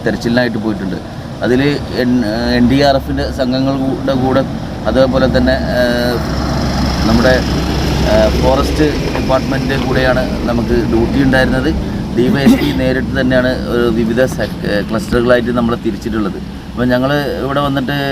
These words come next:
രണ്ട് യൂണിറ്റാണ് ആദ്യം ഇതിൻ്റെ അകത്തേക്ക് കയറിപ്പോയത്. ഏകദേശം, ആ, പന്ത്രണ്ട് കിലോമീറ്ററോളം, ആ, ഞങ്ങൾ അകത്തേക്ക് പോയിട്ടുണ്ട്. ഇതിൻ്റെ ഇടയിൽ ഞങ്ങൾ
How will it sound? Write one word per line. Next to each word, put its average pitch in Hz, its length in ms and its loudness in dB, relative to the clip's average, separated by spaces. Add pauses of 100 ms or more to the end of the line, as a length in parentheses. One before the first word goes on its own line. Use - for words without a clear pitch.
(300)
രണ്ട് 131 220 2
യൂണിറ്റാണ് 135 520 2 (100)
ആദ്യം 123 260 -2 (240)
ഇതിൻ്റെ 117 240 -2
അകത്തേക്ക് 113 380 -4
കയറിപ്പോയത്. 92 440 -4 (560)
ഏകദേശം, 131 360 2 (100)
ആ, 110 40 2 (160)
പന്ത്രണ്ട് 147 420 0 (180)
കിലോമീറ്ററോളം, 139 600 0 (200)
ആ, 110 40 -8 (120)
ഞങ്ങൾ 127 160 2 (220)
അകത്തേക്ക് 123 400 0
പോയിട്ടുണ്ട്. 117 360 2 (480)
ഇതിൻ്റെ 131 260 2
ഇടയിൽ 151 220 0 (260)
ഞങ്ങൾ 135 180 -2